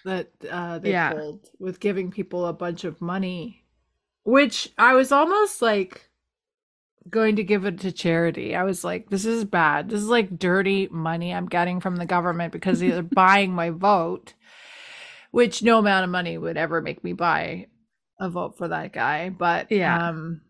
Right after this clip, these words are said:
Speaker 1: that's my, okay, we're not a political podcast. We have our
Speaker 2: No,
Speaker 1: own views. Like, you
Speaker 2: but
Speaker 1: can
Speaker 2: that's
Speaker 1: think
Speaker 2: okay.
Speaker 1: whatever you want,
Speaker 2: <laughs>
Speaker 1: but I am not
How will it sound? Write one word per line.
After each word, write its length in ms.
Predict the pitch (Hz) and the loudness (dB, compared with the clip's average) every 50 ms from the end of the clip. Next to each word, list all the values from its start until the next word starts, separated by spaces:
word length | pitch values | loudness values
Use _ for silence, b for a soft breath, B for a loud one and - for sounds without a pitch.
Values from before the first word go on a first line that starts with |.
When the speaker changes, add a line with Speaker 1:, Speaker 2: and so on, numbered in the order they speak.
| _ _ _ _ _ | _ _ _ _ _
Speaker 1:
that's 200 | 214 220 208 - | 2 2 4 6
my, 300 | 240 269 269 262 262 247 | 8 8 10 10 8 6
okay, 360 | 247 - 269 233 180 156 - - | 6 6 6 4 4 2 -2 -8
we're 180 | - 190 214 220 | -4 0 2 4
not 200 | 220 226 220 220 | 6 6 6 6
a 40 | 226 214 | 4 4
political 480 | - 226 220 220 214 214 202 - 208 | 2 2 4 4 4 2 0 -2 -6
podcast. 580 | 180 - 190 180 180 165 - 180 165 165 - - | -4 0 2 2 2 0 -2 -4 -4 -4 -4 -4
We 120 | 165 165 | -4 -2
have 180 | 170 170 165 156 | 0 0 0 0
our 100 | 165 - 202 | 0 2 4
Speaker 2:
No, 180 | 185 160 123 113 | 4 4 4 2
Speaker 1:
own 60 | 185 | 0
views. 360 | 190 185 180 185 170 - - | 0 0 -2 -2 -6 -8 -6
Like, 200 | 170 160 160 160 - | -6 -6 -4 0 2
you 40 | 180 | 2
Speaker 2:
but 100 | 208 185 | 4 6
Speaker 1:
can 80 | 196 185 | 4 4
Speaker 2:
that's 140 | 185 - | 4 2
Speaker 1:
think 140 | 208 175 180 | 0 0 0
Speaker 2:
okay. 100 | - 165 | 0 0
Speaker 1:
whatever 300 | 185 180 175 170 170 170 | 0 0 0 -2 0 0
you 200 | 170 165 165 170 | 0 2 2 4
want, 460 | 180 220 247 262 269 269 302 349 349 | 6 6 8 8 8 6 4 2 2
Speaker 2:
<laughs> 720 | - 330 - - 302 - - 277 - - - - - - | 0 0 0 0 -2 -2 -2 -2 -2 -4 -6 -8 -6 -4
Speaker 1:
but 380 | - 175 165 160 156 147 147 - - | -2 0 0 0 0 -2 -4 -2 2
I 200 | 180 180 202 208 | 4 4 6 6
am 180 | 214 202 185 | 6 4 4
not 500 | 180 185 180 180 180 175 175 - - - | 2 2 2 2 2 2 -2 -6 -14 -20